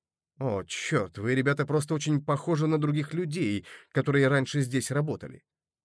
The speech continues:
Он извинился и сказал, что ему нужно вернуться к работе.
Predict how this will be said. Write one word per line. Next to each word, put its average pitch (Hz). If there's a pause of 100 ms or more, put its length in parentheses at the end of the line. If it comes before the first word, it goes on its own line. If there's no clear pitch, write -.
(1300)
Он 135
извинился 120 (300)
и 127
сказал, 143
что 147
ему 143
нужно 151
вернуться 143
к 139
работе. 147